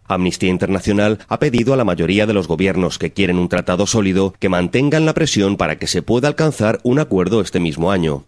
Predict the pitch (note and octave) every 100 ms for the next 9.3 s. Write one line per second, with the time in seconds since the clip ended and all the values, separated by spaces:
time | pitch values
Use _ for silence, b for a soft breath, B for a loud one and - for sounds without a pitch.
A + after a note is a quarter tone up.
0 | - F2 F2 E2 E2+ E2+ D#2+ G2+ G#2+ G#2+
1 | - G#2+ C3 B2+ B2 B2+ G#2 C3 C#3 A#2
2 | F#2+ G2+ F#2+ D#2+ D2+ G2+ F#2+ F#2 F2+ D#2
3 | D#2 F#2 G#2+ - D3+ D3+ - D#2+ E2 G2
4 | D#2+ E2 D#2 E2 F#2 - _ - F#2 F2+
5 | B2+ D3+ D3+ D#3 G#2 E2+ E2 G2+ F#2 E2+
6 | D#2 B - F2 F#2 F#2 G2 G2 G#2 F2+
7 | E2+ - B - F2+ F2+ F#2+ A2 G2+ F#2
8 | F2 D#2 F#2+ F#2 G2 E2 D#2+ G#2+ - G#2
9 | - G#2 G2+